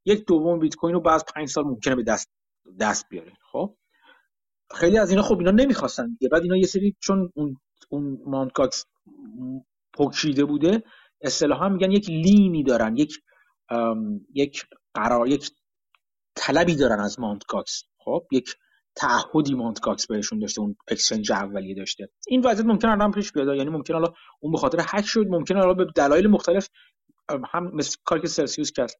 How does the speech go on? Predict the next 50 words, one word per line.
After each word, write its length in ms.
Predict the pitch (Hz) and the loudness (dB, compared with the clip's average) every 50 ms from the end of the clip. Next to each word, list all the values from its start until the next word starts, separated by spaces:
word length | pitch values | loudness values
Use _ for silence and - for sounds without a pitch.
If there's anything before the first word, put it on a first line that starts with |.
| _ _ - | _ _ -6
ریدمپشن 420 | 131 143 143 160 151 135 - 190 | -2 0 2 2 2 2 0 0
رو 80 | 175 175 | 0 2
ببنده، 480 | 165 180 185 208 208 208 214 220 220 214 - - - | 2 2 4 4 4 4 6 4 4 2 0 -4 -6
همه 180 | 135 143 160 | -4 -2 -2
چی 120 | 156 - 160 | 0 2 2
رو 60 | 143 | 2
ببنده، 320 | 165 185 226 226 220 226 | 2 2 2 4 4 4
بگه 180 | 220 226 214 220 | 4 4 4 2
«آقا 100 | 196 202 | 2 4
جان 120 | 208 202 | 4 2
فعلاً 260 | - - 175 165 175 190 | 2 2 2 2 4 4
نمی‌تونیم 340 | 196 185 - - 165 151 | 2 0 -2 -4 -4 -4
بدیم 220 | 143 131 135 139 131 | -2 -2 -2 -2 -2
ما 180 | 131 127 - _ _ _ _ _ _ _ _ | -2 -4 -4 _ _ _ _ _ _ _ _
بیت 140 | - 131 - | -6 -4 -4
کوین 200 | - 143 135 127 | -2 -2 0 0
های 100 | 123 120 | 0 0
شما 200 | - - 127 117 | 0 0 0 0
رو 80 | 120 120 | 0 -2
به 60 | 113 | -2
خودتون» 440 | - - 117 113 113 - - 131 - _ _ _ _ _ _ _ _ _ _ - _ _ _ - | -2 -4 -4 -4 -4 -6 -8 -14 -16 _ _ _ _ _ _ _ _ _ _ -20 _ _ _ -6
و 100 | 135 131 | -2 0
عملاً 480 | 135 139 147 147 147 147 165 190 214 - _ - - 98 - - 139 131 117 117 | 0 2 2 2 2 2 2 0 -2 -4 _ -12 -12 -12 -12 -12 -12 -10 -10 -10
معلوم 520 | 127 139 139 139 143 143 151 185 190 190 208 | -4 -2 0 2 2 4 4 4 4 4 2
نباشه 360 | 196 175 165 131 - - 123 | 2 2 2 0 0 -2 -6
که 180 | - - 127 110 | -4 -4 -4 -4
چقدر 500 | - - - 170 170 175 175 170 185 151 | -4 -2 -2 -2 0 0 -2 0 0 -2
از 140 | 139 131 | -2 -2
این 100 | 156 170 | -4 -4
افراد، 260 | 165 143 - - 165 - | -4 -2 -2 -2 -4 -4
چقدر 200 | - 165 170 160 | -4 -4 -2 -2
از 140 | 156 139 | -2 -4
بیت 160 | 139 139 120 - | -6 -10 -10 -6
کوینشون 380 | - 151 160 151 143 165 156 | -4 -4 -4 -4 -4 -6 -6
رو 60 | 151 | -6
می‌تونن 420 | 156 156 147 - - 131 120 113 113 | -6 -6 -6 -6 -6 -4 -4 -2 -2
آیا 220 | 107 107 110 104 107 - - | 0 -2 -2 -2 -4 -6 -8
اصلاً 340 | - - - 110 104 104 104 _ _ _ _ - | -6 -6 -4 -6 -6 -8 -12 _ _ _ _ -6
بگیرن 360 | 107 104 107 104 110 107 107 | -6 -4 -4 -4 -4 -2 -2
یا 140 | 107 113 131 | -2 0 0
نه 80 | 147 - - | 0 0 0
و 80 | 143 | -2
کی 200 | - - - 190 | 0 2 2 2
اصلاً 260 | 175 131 - - 107 107 | 2 2 2 -2 -8 -8
می‌تونن 340 | 104 101 - 113 104 98 | -10 -12 -12 -14 -14 -14
بگیرن. 260 | 95 92 _ - - _ _ _ _ - - - - _ _ _ _ | -16 -20 _ -20 -20 _ _ _ _ -20 -20 -20 -20 _ _ _ _
اینجور 300 | 185 220 233 247 247 233 | 2 4 4 4 4 2
وقتا 220 | 220 - - 202 | 2 0 -2 -4
که 140 | 202 - 220 | -2 -2 -2
این 280 | 220 190 180 190 208 | -2 -2 -4 -8 -10